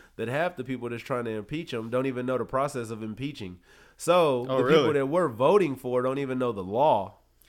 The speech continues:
Speaker 2: Yeah. I don't think we're ve-, we're not, we're not an, a, a, a informed voter public.
Speaker 1: Oh no, we're, we're,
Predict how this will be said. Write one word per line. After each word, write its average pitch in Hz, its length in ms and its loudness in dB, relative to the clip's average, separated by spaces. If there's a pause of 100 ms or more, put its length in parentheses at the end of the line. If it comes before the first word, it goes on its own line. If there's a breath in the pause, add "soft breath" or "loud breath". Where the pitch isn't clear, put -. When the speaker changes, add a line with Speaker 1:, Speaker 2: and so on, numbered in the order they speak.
(560 soft breath)
Speaker 2:
Yeah. 180 360 0 (720)
I 175 80 -2
don't 269 120 0
think 311 140 0
we're 277 100 2
ve-, 208 160 4
we're 254 160 4
not, 302 320 2
we're 240 140 2
not 294 280 4
an, 180 80 0
a, 160 260 0 (140)
a, 147 140 4 (100)
a 135 260 4
informed 160 480 -2
voter 143 300 2
public. 139 400 2
Speaker 1:
Oh 175 200 6
no, 123 340 0
we're, 127 360 0
we're, 170 320 -2